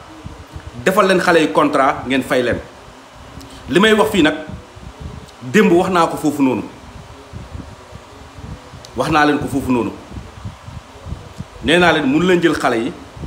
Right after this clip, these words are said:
di leen liggéeyloo ci ay activités yoo xamante ne dafa am budget ba pare, après ngeen wëlbatiku di leen, leen, di leen naan ay affaire bi, ay don de soi la.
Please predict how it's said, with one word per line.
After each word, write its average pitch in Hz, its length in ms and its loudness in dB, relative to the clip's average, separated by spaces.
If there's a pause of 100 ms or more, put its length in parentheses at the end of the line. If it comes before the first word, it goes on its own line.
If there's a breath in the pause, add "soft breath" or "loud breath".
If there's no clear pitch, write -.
(160)
di 151 60 2
leen 180 260 4
liggéeyloo 156 380 4
ci 180 80 -2
ay 180 100 2
activités 160 420 -4
yoo 147 140 6
xamante 139 240 -2
ne 117 40 -2
dafa 147 140 0
am 165 160 0
budget 139 220 -2
ba 135 80 0
pare, 127 220 0 (920)
après 165 220 2
ngeen 160 200 4
wëlbatiku 175 440 2
di 151 100 4
leen, 151 160 4
leen, 139 200 0
di 139 80 -2
leen 156 180 2
naan 139 200 0 (840)
ay 143 260 2
affaire 139 240 0
bi, 143 140 -2 (100)
ay 135 160 2
don 143 160 0
de 135 80 -2
soi 117 280 0
la. 90 100 -6